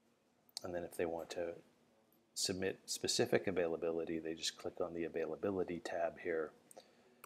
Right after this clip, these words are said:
and they enter the time that they are not able to work.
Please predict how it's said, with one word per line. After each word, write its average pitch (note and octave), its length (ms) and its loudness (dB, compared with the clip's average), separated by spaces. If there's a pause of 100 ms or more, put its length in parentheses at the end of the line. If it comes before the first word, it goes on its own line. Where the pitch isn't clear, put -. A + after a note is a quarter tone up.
(720)
and D#2+ 80 -10
they E2 120 -2
enter F2 380 2 (100)
the E2+ 260 -2 (100)
time G2 560 4 (160)
that - 140 -2
they F#2 160 4
are E2+ 340 0 (240)
not F2+ 260 2
able E2 220 -2
to - 120 -8
work. - 400 -4